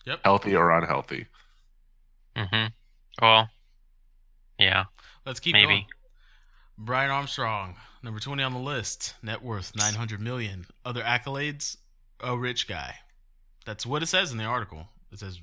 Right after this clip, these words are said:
Speaker 1: richest in crypto. Pavel Durov, net worth one point seven billion.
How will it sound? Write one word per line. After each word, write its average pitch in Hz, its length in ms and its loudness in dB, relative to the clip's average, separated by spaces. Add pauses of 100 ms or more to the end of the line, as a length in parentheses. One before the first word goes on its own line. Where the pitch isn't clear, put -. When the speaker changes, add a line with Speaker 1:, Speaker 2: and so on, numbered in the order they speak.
(120)
Speaker 1:
richest - 680 -14
in 85 140 -18
crypto. - 360 -20 (960)
Pavel 160 480 2
Durov, 156 580 4 (380)
net 123 260 -8
worth 117 320 -4
one 117 160 -6
point 117 280 -10
seven 113 420 -6
billion. 95 580 -10